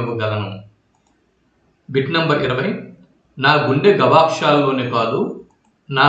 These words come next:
గుండె గవాక్షాల్లోనే కాదు, మూసిన నా కనురెప్పలపై కూడా అక్షరాలు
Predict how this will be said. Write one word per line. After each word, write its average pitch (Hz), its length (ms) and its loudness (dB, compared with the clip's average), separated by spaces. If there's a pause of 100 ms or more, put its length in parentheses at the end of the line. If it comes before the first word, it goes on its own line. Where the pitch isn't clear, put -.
(140)
గుండె 156 240 0 (120)
గవాక్షాల్లోనే 143 960 2 (120)
కాదు, 113 240 -2 (640)
మూసిన 170 480 2 (520)
నా 143 80 4 (120)
కనురెప్పలపై 160 680 0 (160)
కూడా 131 200 -2 (380)
అక్షరాలు 151 440 -2